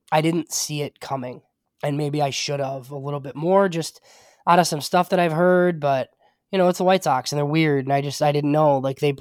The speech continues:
they break barriers, and, you know, like I told you pre-show, I'm sure Rick Hahn will tell us about it, like they do with everything else, but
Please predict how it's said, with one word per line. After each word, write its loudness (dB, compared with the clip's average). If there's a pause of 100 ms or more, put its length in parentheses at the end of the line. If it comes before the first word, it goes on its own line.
they -2
break -2
barriers, 0
and, -6 (500)
you -4
know, 2
like 0
I 0
told -2
you -4
pre-show, 0
I'm 2
sure -4
Rick -2
Hahn 6
will 2
tell 4
us 0
about 0
it, -6
like -8
they -6
do -2
with -2
everything -2
else, 2
but -2